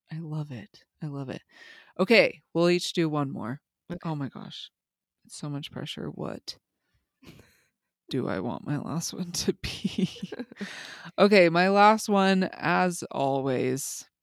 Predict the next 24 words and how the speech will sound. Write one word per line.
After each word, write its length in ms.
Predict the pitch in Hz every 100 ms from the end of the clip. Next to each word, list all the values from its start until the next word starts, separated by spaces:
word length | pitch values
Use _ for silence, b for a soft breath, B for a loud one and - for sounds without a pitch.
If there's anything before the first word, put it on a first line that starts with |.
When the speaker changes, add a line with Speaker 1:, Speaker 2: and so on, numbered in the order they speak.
| _ _ _ _ _ -
Speaker 1:
must 380 | 160 170 175 -
be 140 | 175
capsule 420 | - 160 - 147
wardrobes, 640 | 131 127 - - - - - 160
but 540 | 185 214 196 170 170 160
Speaker 2:
Mm. 160 | 160 - _ _ _ _ _ _ _ _
Speaker 1:
this 200 | - 156
is 120 | 165 151
a 60 |
capsule 360 | - 143 - 143
wardrobe 420 | 127 127 120 113
for 160 | - 107
your 140 | -
kids 520 | - - - - - _ _ _ _ _ _ _ _ -
because 420 | 147 160 143 - -
I've 220 | 147 151
a-, 100 | 147 -
we've 240 | 170 160
already 420 | 160 147 147 131
talked 340 | - 127 135 -
about 240 | - -
capsule 320 | - - -
wardrobes 460 | - - - - -
for 300 | - -